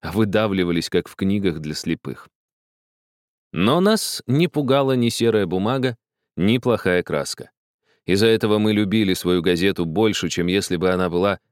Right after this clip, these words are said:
прилизанной и нарядной. Мы вкладывали в работу много пыла, труда и выдумки, поэтому лучшим вознаграждением для нас, сотрудников «Моряка»,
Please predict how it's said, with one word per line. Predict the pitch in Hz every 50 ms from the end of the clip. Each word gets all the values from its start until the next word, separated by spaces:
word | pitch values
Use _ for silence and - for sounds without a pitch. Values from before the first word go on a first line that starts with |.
| _ _
прилизанной | - 101 107 104 90 95 107 110 98 107 101 95 95 - -
и | - 85
нарядной. | 87 87 82 80 82 80 76 - - - - - _ _ _ _ _ _ _ _ _ _
Мы | 80 101
вкладывали | 113 - - 120 131 156 151 135 131 139 135 139
в | 123 110
работу | 120 127 117 127 143 127 - 120
много | 120 120 120 127 131 120 110 117 - _
пыла, | - 117 113 98 82 71 67 -
труда | _ - 95 107 101 85 110 117 107 -
и | - 104
выдумки, | 95 95 113 113 95 98 92 85 - 80 67 - _ _ _ _ _ _ _ _
поэтому | - 73 85 - 98 104 110
лучшим | 113 135 156 165 - - 139 123
вознаграждением | 117 110 98 113 101 95 98 95 87 80 85 127 143 143 131 127 117
для | 101 87 92 92
нас, | 92 92 104 117 110 -
сотрудников | - - 80 73 - 87 107 98 90 82 - 85 - -
«Моряка», | 82 76 78 78 - 117 123 131